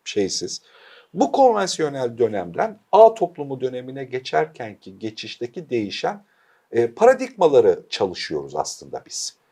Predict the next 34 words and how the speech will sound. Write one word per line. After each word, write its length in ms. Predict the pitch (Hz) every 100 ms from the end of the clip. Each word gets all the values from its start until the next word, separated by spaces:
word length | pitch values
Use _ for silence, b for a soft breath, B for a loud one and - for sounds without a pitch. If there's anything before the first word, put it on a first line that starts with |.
| _ _ -
Yani 220 | 120 127 127
paraya 360 | 160 170 170
verdiğimiz 480 | 160 156 151 151 139
değerin 380 | 139 139 139 131
biçimi, 540 | 135 - 127 123 113 -
işte 200 | - 113
sadakat 600 | - 156 131 - 131 120
vesaire 340 | 120 120 120
gibi 240 | 113 110
kelimelere 540 | - 107 104 107 110 107
verdiğimiz 400 | 104 101 98 95
değerin 280 | 101 101 80
biçimi 280 | - 110
iş 200 | - 208
hayatımızın 580 | 262 110 - 117 - 202
biçimini 460 | 165 - 151 143 113
belirliyor. 480 | 82 69 69 165 240 b b b
Ve 100 | 127
iş 180 | 139 156
hayatımızdaki 540 | 165 160 165 156 156 160
o 120 | 165
kuralları 440 | - 147 139 139
yeniden 480 | 147 139 143 123 107
tanımlayarak, 640 | - 95 82 73 69 69
yeniden 360 | 120 117 110 82
biçimlendirerek 800 | 80 - 78 71 69 71 69 - b b
var 160 | 101 98
olmaya 320 | 85 78 73
çalışıyoruz. 560 | - 67 - - - -
Bu 120 | 208
kendi 300 | 226 208 233
içinde 400 | 262 254 202 156
çok 260 | - 214 -
değişiyor 480 | 151 160 - 220